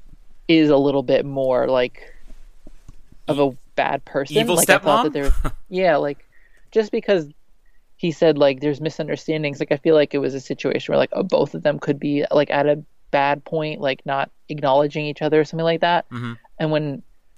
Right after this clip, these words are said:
Speaker 1: she later saw the, the, the ch-, the two in the garage, I was like, "Oh, wow, he lied to her,"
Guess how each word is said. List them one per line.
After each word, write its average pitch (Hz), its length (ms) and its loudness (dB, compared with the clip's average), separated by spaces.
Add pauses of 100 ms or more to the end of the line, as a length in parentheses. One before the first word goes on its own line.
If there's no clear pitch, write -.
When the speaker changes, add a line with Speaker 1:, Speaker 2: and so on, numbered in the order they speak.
Speaker 1:
she - 200 0
later 147 400 4
saw 147 320 0
the, 135 160 -6 (420)
the, 147 220 -4 (220)
the 143 80 -12
ch-, - 160 -16 (100)
the 147 140 0
two 165 200 -2
in 143 80 0
the 135 80 -2
garage, 135 760 -2 (580)
I 156 40 2
was 151 120 4
like, 135 220 2
"Oh, 160 140 0
wow, 143 440 2
he 151 220 -4
lied 143 360 0
to 143 180 -4
her," 151 240 0